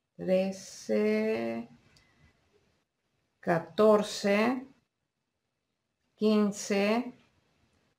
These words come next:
dieciséis. No escondemos más la hebra blanca. En los siguientes puntos, en los siguientes dos puntos escondemos esta hebra roja. Dieciséis,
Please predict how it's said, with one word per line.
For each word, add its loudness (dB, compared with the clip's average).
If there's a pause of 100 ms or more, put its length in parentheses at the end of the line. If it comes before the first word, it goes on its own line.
(160)
dieciséis. 2
No 0
escondemos 0
más 0
la -2
hebra 0
blanca. 2 (1040)
En 0
los 6
siguientes 2
puntos, 0 (300)
en -2
los 2
siguientes 0
dos 4
puntos 2
escondemos 0
esta 2
hebra 0
roja. -2 (1080)
Dieciséis, -4